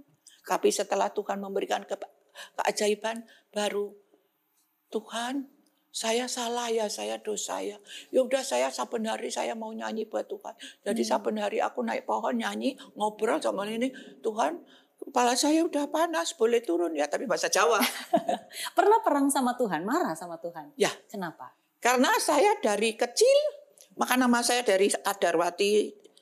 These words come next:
Speaker 1: Sakitan diganti Sudarwati, Sakitan diganti Sumarti, Sakitan terus.
Speaker 2: Hmm.
Speaker 1: Udah.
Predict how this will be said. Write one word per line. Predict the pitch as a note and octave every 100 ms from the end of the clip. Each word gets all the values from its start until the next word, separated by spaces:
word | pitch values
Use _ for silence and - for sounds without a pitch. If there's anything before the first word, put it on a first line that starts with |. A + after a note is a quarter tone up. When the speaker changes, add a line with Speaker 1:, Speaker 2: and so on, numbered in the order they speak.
| _
Speaker 1:
Sakitan | - - G#3 G3+ G3
diganti | F3 D#3+ D3+ D#3+ F#3 F3 D#3+ - - _ _ _ _ _ _ _ _
Sudarwati, | - F3 D#3 D#3+ E3 E3 F#3
Sakitan | F3 F#3 - F#3+ G#3 G3+
diganti | F3 D#3+ D#3+ F#3+ F#3 D#3 - -
Sumarti, | - F#3+ F#3 E3+ G3+ F#3
Sakitan | G3 - A3+ A3 G#3+
terus. | G#3+ G#3+ G3+ -
Speaker 2:
Hmm. | - G#3+ G#3 G3+ G3 G3 _ _ _
Speaker 1:
Udah. | -